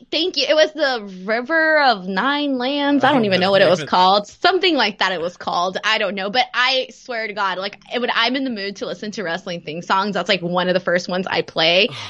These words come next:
Speaker 1: And it's so weird 'cause it's so different, but I like it. I genuinely like that song.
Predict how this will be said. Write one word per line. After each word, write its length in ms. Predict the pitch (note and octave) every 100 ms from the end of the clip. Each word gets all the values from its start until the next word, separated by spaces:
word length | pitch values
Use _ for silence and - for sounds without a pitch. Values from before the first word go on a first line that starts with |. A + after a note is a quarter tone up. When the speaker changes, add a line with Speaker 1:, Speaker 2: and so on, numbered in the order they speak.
| -
Speaker 1:
And 100 | C4
it's 160 | B3
so 320 | - D4+ C#4+
weird 320 | C#4+ C#4 C4 C4+
'cause 100 | B3+
it's 160 | A#3
so 200 | - A#3
different, 520 | A3 G3+ - A3 G#3
but 240 | F#3+ F#3 -
I 140 | - F#4
like 400 | D#4+ E4 A#4 -
it. 300 | G#3+ F3+ -
I 80 | A#3+
genuinely 760 | G#3 C#4 C#4 D#4 D4+ C4+ B3
like 300 | G3 G3 G3 -
that 220 | C#3+ -
song. 580 | - G3 G#3 E3 D3